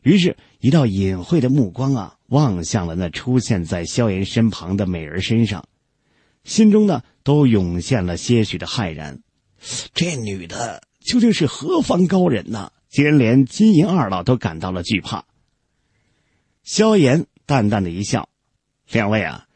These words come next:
这封城，你们看我萧门是不是有资格占据啊？”“金银二老，封城可是黑盟当初的总部啊，可不能落在这家伙的手中。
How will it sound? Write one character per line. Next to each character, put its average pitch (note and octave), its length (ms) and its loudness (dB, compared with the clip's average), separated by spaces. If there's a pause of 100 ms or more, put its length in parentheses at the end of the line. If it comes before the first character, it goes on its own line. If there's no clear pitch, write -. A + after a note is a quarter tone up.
(280)
这 C#3+ 140 0
封 E3+ 220 0
城， B2 500 0 (220)
你 C3+ 100 4
们 C3+ 100 4
看 C3 280 0
我 A2 120 0
萧 D3 280 2
门 A#2+ 420 2
是 G3 220 2
不 C3+ 80 -2
是 A#2+ 140 0
有 F#2 160 -2
资 A#2+ 180 -2
格 G#2 120 -2
占 G2 240 -2
据 E2 220 -8
啊 C2+ 220 -16 (360)
？”“金 F3 200 -2
银 F#3+ 100 0
二 F3+ 140 -2
老， D3+ 300 0 (340)
封 E3+ 260 -2
城 C3+ 220 -2
可 C#3 140 -2
是 C#3 180 0
黑 F3+ 280 -2
盟 D3 220 0
当 G3+ 220 -2
初 E3+ 80 0
的 F3 100 0
总 G#2+ 180 -6
部 F#3+ 140 0
啊， F#2 360 -6
可 - 120 -2
不 B3+ 100 0
能 A#3 140 2
落 B3+ 160 2
在 F3 80 -4
这 C4 160 -2
家 C#3+ 200 -2
伙 D3+ 80 -6
的 B2 100 -4
手 - 180 -8
中。 B2+ 220 -4